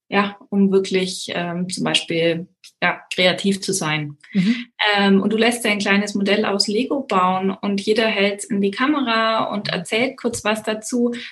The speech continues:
Speaker 1: Da entstehen so viele neue Dinge und da sind so viele tolle Modelle dabei und, äh, das macht einfach auch was in der Gruppe,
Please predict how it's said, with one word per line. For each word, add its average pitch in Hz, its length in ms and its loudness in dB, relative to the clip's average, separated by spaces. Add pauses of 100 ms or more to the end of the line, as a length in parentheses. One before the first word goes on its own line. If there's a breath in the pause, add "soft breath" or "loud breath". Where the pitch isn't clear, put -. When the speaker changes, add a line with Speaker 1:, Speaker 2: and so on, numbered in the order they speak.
Speaker 1:
Da 247 80 2
entstehen 262 520 6
so 269 160 0
viele 262 280 2
neue 226 320 4
Dinge 247 300 6
und 214 80 0
da 214 120 0
sind 220 160 0
so 226 100 -2
viele 233 340 -2
tolle 226 260 -2
Modelle 214 400 0
dabei 226 640 0
und, 208 400 -6
äh, 196 180 2
das 214 200 -2
macht 226 420 0
einfach 185 400 -2
auch 185 200 -4
was 185 160 -6
in 185 80 -4
der 185 120 -2
Gruppe, 185 500 -4